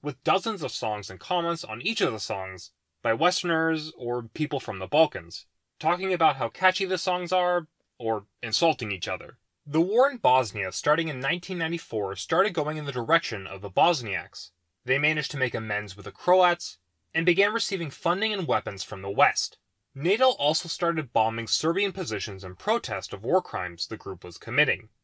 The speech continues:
Serb forces started losing ground, and were forced to the negotiating table, although they certainly didn't collapse. In nineteen ninety-five, the Dayton Agreement was signed,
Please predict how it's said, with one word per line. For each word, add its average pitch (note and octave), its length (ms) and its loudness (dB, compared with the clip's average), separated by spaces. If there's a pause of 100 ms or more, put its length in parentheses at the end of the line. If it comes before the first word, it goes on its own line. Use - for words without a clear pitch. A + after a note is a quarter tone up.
(140)
Serb A#3 360 2
forces F3+ 420 0
started A2 360 0
losing G2 280 -8
ground, D3+ 460 4 (600)
and D#3 100 0
were F3 80 4
forced - 360 2
to G#3+ 60 -8
the E3+ 80 -2
negotiating B2+ 720 0
table, - 420 -10 (160)
although A#2 300 2
they A#2+ 140 0
certainly D#3+ 400 2
didn't F2 280 -8
collapse. - 600 -2 (300)
In D3+ 100 -2
nineteen A3 360 2
ninety-five, D#3+ 500 0
the A2+ 80 -8
Dayton G3 300 4
Agreement G2 400 -4
was F#2+ 100 -6
signed, A2+ 460 0